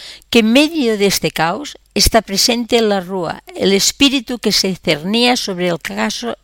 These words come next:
caos inicial para generar la vida, el mismo espíritu que engendró a Jesús de María Virgen y lo resucitó de entre los muertos.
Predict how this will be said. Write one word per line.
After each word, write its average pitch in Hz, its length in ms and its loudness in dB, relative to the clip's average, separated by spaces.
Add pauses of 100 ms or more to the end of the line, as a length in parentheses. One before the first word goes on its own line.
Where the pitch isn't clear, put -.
caos 220 460 2
inicial 190 640 0 (500)
para 208 240 4
generar 190 500 2
la 185 140 0
vida, 147 420 -6 (440)
el 196 180 4
mismo 247 360 2
espíritu 214 580 -4
que - 140 -6
engendró 180 500 -6
a 185 80 -6
Jesús 170 480 -6
de 160 80 -4
María 151 320 -2
Virgen 156 480 -6 (400)
y 254 60 2
lo 247 200 4
resucitó 208 720 -2
de 180 120 -4
entre 170 200 -6
los 156 220 -8
muertos. 147 560 -14